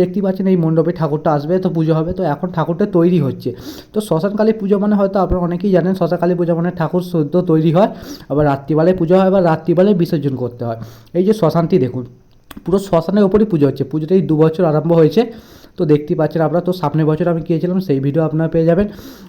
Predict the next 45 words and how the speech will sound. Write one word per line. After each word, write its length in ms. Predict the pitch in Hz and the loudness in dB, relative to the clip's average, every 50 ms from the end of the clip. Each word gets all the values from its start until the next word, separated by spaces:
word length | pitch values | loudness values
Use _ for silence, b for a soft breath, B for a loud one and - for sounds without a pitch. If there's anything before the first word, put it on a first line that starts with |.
| B 131 | B -2
আমি 100 | 135 151 156 160 | 0 2 2 2
এই 40 | 151 143 | 2 2
ভিডিও 140 | 156 165 147 147 | 2 2 4 2
ডেসক্রিপশন 400 | 147 143 143 147 147 139 156 160 156 | 2 2 2 -2 -2 -2 0 0 0
বক্সে 180 | 151 147 - 170 - | -2 0 -2 -4 -2
সেই 100 | 175 165 - 147 | -2 -4 -2 -2
ভিডিও 180 | 143 156 160 160 151 | 0 2 2 2 2
লিঙ্কটা 220 | 143 151 151 170 156 | 2 2 0 0 2
দিয়ে 100 | 151 151 156 | 4 4 4
দেবো, 120 | 160 175 175 180 | 4 2 0 -2
সেখান 200 | 139 127 135 135 139 | -2 -4 -2 -2 -2
থেকেও 160 | 143 156 151 151 | 0 0 0 0
আপনারা 160 | 147 165 165 151 | 0 0 0 0
দেখে 140 | 156 151 151 160 | 0 2 2 2
নিতে 140 | 160 165 160 175 | 2 2 2 2
পারেন, 180 | 175 185 190 180 147 131 | 0 0 0 -2 -2 -2
বা 60 | 127 131 | -2 -2
আমার 160 | 127 143 139 139 139 | -2 -4 -4 -4 -4
চ্যানেলে 440 | 143 139 143 151 156 151 156 175 175 180 B B B B B B B - 147 | -4 -2 0 0 0 0 0 -2 -2 -2 B B B B B B B 2 4
লোগোতে 300 | 156 147 139 156 151 156 147 143 | 4 6 6 4 2 2 0 0
গিয়ে 120 | 165 175 175 156 - - - - 143 | 2 0 0 0 -4 -12 -4 0 2
all 100 | 143 147 143 | 2 2 2
ভিডিওসে 320 | 151 147 147 151 151 151 160 151 | 0 2 2 2 2 2 0 -2
গিয়ে 120 | 165 160 165 | -2 -2 -2
সেখান 180 | 143 135 139 131 135 | -2 -4 -2 -4 -4
থেকেও 160 | 151 143 - - | -2 -4 -4 -4
সব 100 | 160 143 139 | -4 -4 -2
ভিডিও 160 | 139 160 160 151 | 0 0 2 2
দেখে 120 | 147 139 151 | 2 2 2
নিতে 120 | 151 151 147 | 0 0 0
পারেন। 140 | 165 165 165 147 143 | 0 0 0 0 0
আমার 120 | 160 160 160 | 0 0 0
চ্যানেলে 220 | - 143 139 143 135 131 | -2 -2 -2 0 -2 -2
অনেক 120 | 143 147 143 | -2 -2 -2
ভিডিও 160 | 143 139 143 143 143 | 0 0 0 0 0
আছে, 100 | 139 160 160 - | -2 -4 -6 -4
ফানি 180 | 151 135 135 131 135 | -6 -4 -4 -4 -4
ভিডিও 180 | 131 131 139 139 135 | -2 -2 0 0 0
আছে, 120 | 135 143 151 147 - | -2 -4 -6 -4 -4
সব 100 | 139 135 131 | -6 -4 -4
রকমই 280 | 135 127 143 139 156 147 147 | -6 -6 -4 -4 -2 -2 0
ভিডিও 160 | 143 147 147 143 | 2 4 4 4
আছে, 120 | 143 - 208 208 B B B B B B B B _ - | 4 2 -2 -8 B B B B B B B B _ -4
সেখান 200 | 147 143 143 143 143 | -2 -2 0 0 0
থেকে 140 | 156 151 | -2 0